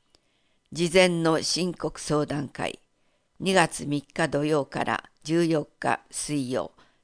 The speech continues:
十時から午後三時。イオンモール、リンク泉南二階イオンホールで。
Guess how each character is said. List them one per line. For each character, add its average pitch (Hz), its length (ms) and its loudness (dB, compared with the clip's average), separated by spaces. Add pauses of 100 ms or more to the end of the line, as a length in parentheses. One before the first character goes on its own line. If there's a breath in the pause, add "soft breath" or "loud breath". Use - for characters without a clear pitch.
十 180 300 6
時 - 160 -12
か 117 160 -4
ら 143 120 -4
午 151 180 0
後 139 120 -4
三 151 340 -4
時。 - 240 -16 (720)
イ 185 200 6
オ 196 100 10
ン 180 140 2
モ 160 220 2
ー - 40 -4
ル、 - 240 -6 (400)
リ 190 180 2
ン 175 80 -2
ク 147 300 -4
泉 156 360 0
南 143 400 -2
二 170 200 -2
階 180 420 2
イ 160 160 0
オ 180 100 2
ン 165 80 -2
ホ 151 220 -4
ー 131 40 -4
ル - 120 -8
で。 - 160 -8